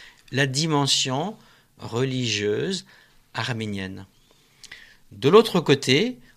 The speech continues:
on retrouvait ce personnage des grands cheveux, donc le Christ. Les grands cheveux, j'ai fini par découvrir que c'était Samson dans l'Ancien Testament, qui est né, sa mère était stérile,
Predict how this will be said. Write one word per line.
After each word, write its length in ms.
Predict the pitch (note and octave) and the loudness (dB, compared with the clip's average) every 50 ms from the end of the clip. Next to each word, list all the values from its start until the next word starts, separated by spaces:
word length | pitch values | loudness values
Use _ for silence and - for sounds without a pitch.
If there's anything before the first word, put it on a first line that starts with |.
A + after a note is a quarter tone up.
| _ _ _ - | _ _ _ -6
on 100 | A2 A2 | -4 0
retrouvait 720 | B2 C#3 C#3 - - D#3 D3+ D3+ E3 E3+ E3+ E3 - - - _ - | 2 0 0 0 -2 0 2 6 6 6 6 4 0 -6 -16 _ -6
ce 180 | - - - | -2 2 2
personnage 480 | C#3+ C3+ - D3 - - D3+ D3 C#3+ C#3 | 2 4 4 2 4 6 6 6 6 6
des 100 | C#3 B2 | 6 4
grands 180 | A2 G#2+ A2+ A2+ | 2 2 2 2
cheveux, 260 | - - G#3+ C4 A3+ | 2 2 2 2 2
donc 240 | F3+ D3+ C3 - A#2+ | 0 0 0 -2 -4
le 80 | A2+ | -6
Christ. 580 | A2 - - C#3+ G3 C4 - - - - - - _ _ _ _ _ - - - - - - - - - _ _ _ _ _ - | -6 -4 -2 -2 2 2 2 0 0 -6 -14 -18 _ _ _ _ _ -20 -20 -20 -20 -20 -20 -20 -20 -20 _ _ _ _ _ -4
Les 160 | A#2 C#3 F3 | 2 4 4
grands 200 | E3 D#3 D#3+ D#3+ | 6 6 4 4
cheveux, 200 | D#3 - A3 A3 | 4 4 4 4
j'ai 120 | F#3+ F3 E3 | 4 4 2
fini 200 | - E3+ F3 D#3+ | 0 0 -2 2
par 200 | - D#3 D#3+ C#3+ | 2 2 4 4
découvrir 800 | C3+ C#3 C3 - C#3 A#2+ A2+ A#2 D3+ F3 G3+ G#3+ G3+ F3 - - - - - - - - | 4 2 2 2 0 0 2 2 2 2 2 2 0 -2 -4 -8 -16 -20 -20 -20 -10 -6
que 100 | - D3 | -2 0
c'était 300 | - - - - E3 D3+ | 0 0 0 0 4 6
Samson 640 | - - - G3+ G3 F#3 - - - F3+ D#3+ D3 C#3+ - - - | 8 8 8 8 6 8 6 6 6 6 4 2 -2 -6 -14 -10
dans 160 | G2 A2+ A2+ | -4 -2 -2
l'Ancien 300 | A#2+ A#2 A#2 - C3 A#2 | -2 -2 -2 -2 -2 -2
Testament, 580 | - B2 A2+ - - - A2 G#2 G#2 G#2 G#2+ - - - - - - - - - - - - - - - | -2 -2 -2 -2 -2 -2 -4 -4 -4 -6 -6 -6 -6 -4 -2 -2 -4 -4 -8 -14 -18 -18 -20 -18 -14 -6
qui 220 | - C#3+ C#3+ C#3+ | -2 2 4 6
est 80 | C#3+ C#3+ | 6 6
né, 480 | C#3+ C#3+ C#3+ D3+ E3 F#3+ A#3 B3+ B3 - - - _ _ _ _ _ _ _ _ _ _ _ - - _ | 6 6 6 6 6 4 0 -2 -4 -10 -18 -20 _ _ _ _ _ _ _ _ _ _ _ -20 -18 _
sa 240 | - - - - D3 | -8 0 2 4 4
mère 240 | F3+ G#3 G3+ F#3 E3 | 6 6 6 8 6
était 380 | D3 D3 - - C3+ C3 B2 | 4 4 4 4 4 6 6
stérile, 720 | A#2 - - - C#3 C3 - A2+ G#2 G2+ G2 G2 G#2 G2+ | 6 4 4 4 2 2 2 0 -2 -2 -4 -6 -8 -10